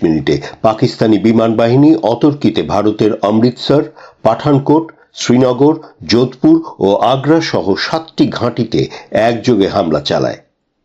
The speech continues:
রাত সাড়ে আটটায় জম্মু ও কাশ্মীরে দক্ষিণ পশ্চিম ছাম্ব এবং পুঞ্জ সেক্টরে ব্যাপক আক্রমণ অভিযান শুরু করে। পাকিস্তানি সামরিক বাহিনীর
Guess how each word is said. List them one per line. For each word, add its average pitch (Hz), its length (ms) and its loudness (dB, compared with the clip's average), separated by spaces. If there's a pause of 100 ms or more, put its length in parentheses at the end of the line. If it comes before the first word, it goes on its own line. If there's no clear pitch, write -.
(420)
রাত 95 300 0
সাড়ে 135 380 2
আটটায় 65 360 -4 (360)
জম্মু 143 600 4
ও 117 40 0
কাশ্মীরে 120 680 -2 (280)
দক্ষিণ 143 480 0
পশ্চিম 131 460 2
ছাম্ব 98 440 -2 (400)
এবং 120 360 2 (300)
পুঞ্জ 170 420 4
সেক্টরে 123 600 0 (340)
ব্যাপক 117 640 0
আক্রমণ 110 580 0
অভিযান 92 420 0
শুরু 107 280 2
করে। 69 260 -4 (800)
পাকিস্তানি 127 540 2
সামরিক 123 460 0
বাহিনীর 120 440 2